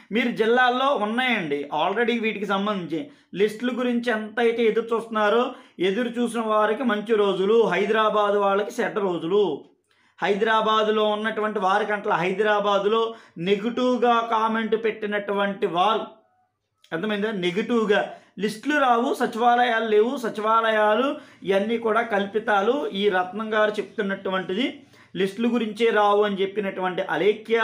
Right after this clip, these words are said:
వారి యొక్క కుటుంబానికి తెలుసుకోవాల్సినటువంటి ప్రధానం రెండు వేల ఇరవై రెండు.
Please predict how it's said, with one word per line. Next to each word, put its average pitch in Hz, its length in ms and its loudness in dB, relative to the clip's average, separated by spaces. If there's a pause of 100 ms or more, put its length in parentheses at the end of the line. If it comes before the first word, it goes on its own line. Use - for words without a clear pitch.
(100)
వారి 196 280 2
యొక్క 190 160 -4
కుటుంబానికి 202 640 -4
తెలుసుకోవాల్సినటువంటి 196 1080 -2
ప్రధానం 190 420 -2 (680)
రెండు 214 260 2
వేల 262 240 2
ఇరవై 240 440 4
రెండు. 233 440 2